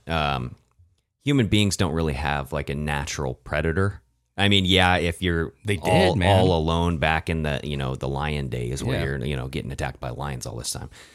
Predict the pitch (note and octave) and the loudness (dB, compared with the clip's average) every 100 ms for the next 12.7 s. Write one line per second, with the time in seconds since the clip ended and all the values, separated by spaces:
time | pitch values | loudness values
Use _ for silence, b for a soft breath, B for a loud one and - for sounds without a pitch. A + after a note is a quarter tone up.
0 | B B _ F2+ D2 C2 D#2+ - E2 C#2+ | B B _ 0 2 2 0 0 0 0
1 | - - F2 F2+ C#2+ D2 C#2 D2+ C2+ B1+ | -2 -4 -2 -2 0 -2 -2 -2 -4 -6
2 | B1+ B1 G#1 A#1+ C2+ A#1 A#1 A#1 B1 - | -4 -4 -4 -6 -6 -6 -4 -6 -8 -12
3 | - D2 E2+ D#2 D#2+ C#2+ D2+ - _ _ | -16 -4 0 0 -2 -4 -4 -6 _ _
4 | _ _ _ _ - _ F2 F2+ F2 A2 | _ _ _ _ -20 _ -2 0 2 4
5 | G2+ F2+ E2+ D#2+ D#2+ D#2 _ _ _ _ | 4 4 2 0 0 -2 _ _ _ _
6 | _ _ _ _ - F#2 G#2 G#2+ G#2 G#2+ | _ _ _ _ -6 2 4 6 4 2
7 | G2+ F#2 - E2+ E2+ C#2 - F2 D#2+ D2 | -2 -4 -2 0 0 -2 -4 -2 0 -2
8 | - D#2+ E2+ E2 - - - D#2+ F#2+ F#2 | -2 0 2 0 -2 -14 -12 0 0 0
9 | - G2 G2 - - - G2+ A2+ B2 B2 | 0 0 0 -2 -6 -4 4 6 8 6
10 | - - G2+ A#2 A2 G2 - - F2+ D#2 | 2 -4 2 6 6 4 -2 -2 0 0
11 | E2 C#2 A#1+ C#2+ - E2 B1+ - D2+ C2+ | 0 0 -4 -4 -2 -2 -2 -4 -4 -4
12 | C#2+ D2 B1 D2+ B1+ A1 - | -4 -4 -4 -4 -4 -8 -12